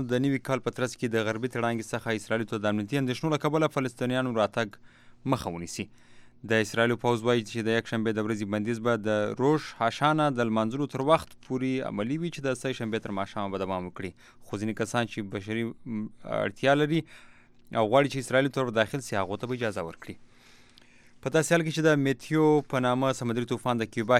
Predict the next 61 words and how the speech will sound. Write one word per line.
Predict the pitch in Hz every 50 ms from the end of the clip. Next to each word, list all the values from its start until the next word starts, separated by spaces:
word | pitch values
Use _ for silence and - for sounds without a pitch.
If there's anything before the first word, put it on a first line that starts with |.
| 110
هیټي | 110 110 104 - 123 120
او | 110 104
جمیکا | 107 107 107 107 - 123 120 -
په | - 113 110 107 117
لور | 147 165 160 143 156
دی، | 165 160 151 - -
په | 139 131 127 110
ګوانتانامو | 123 123 117 107 127 123 123 131 143 143 135 -
کې | 143 135 123 -
سلګونه | - - 120 120 120 135 170 180 160 131 113
زره | 127 120 117 -
کسان | 117 104 - 120 113
دې | 107 113 107 -
تیاری | 110 104 107 123 135
نیسي | 139 120 120 127
چې | 120 104 107
د | 104
امریکا | 101 107 110 - 117 107 107
د | 98 101
بحري | 101 104 110 113 120 113 104
اډې | 98 104 101 -
څخه | 110 104 - 113 104 98
د | 98 98
هوا | 98 104 104 95
د | 95 95
لارې | 98 101 101 98
راوایستل | 101 101 95 92 - 104 90 - -
سي. | 104 95 - - - - - - - - - - - - - - 120
د | 120 117 110
بحري | 123 127 131 117 127
ځواکونو | 123 120 123 135 131 127 123 113 - - 123
په | 120 120 120 117 110 - -
پرسونل | 117 107 - 143 139 139 135
وایي | 135 135 127
چې | - 127
هغه | 127 127 120 123
کسان | 113 127 127 127 123 -
چې | - 127 120 113
په | 110 -
پوځي | - 113 113 107 113 120 117 113
اډې | 113 123 123 117 - - - - - _ - - - 120
او | 110 107 110 107 107 104 98
د | 110 107 -
ګوانتانامو | 113 110 110 - 113 110 110 110 117 123 120 -
په | 120 110 101 -
پوځي | 107 104 104 107 101
بندیخانه | 107 101 101 98 - 110 123 147
کې | 151 165 151
دي، | 156 147
هغو | 143 160 160 165
ته | 156
ویل | 156 151 143 -
سوي | 175 165 165 156
دي | 160 147
چې | 147 135
د | 135 - -
پناه | 123 120 113 101
ځایونو | 101 101 98 98 -
ته | 98 95
دې | 95 92
ورسي. | 92 87 - - 95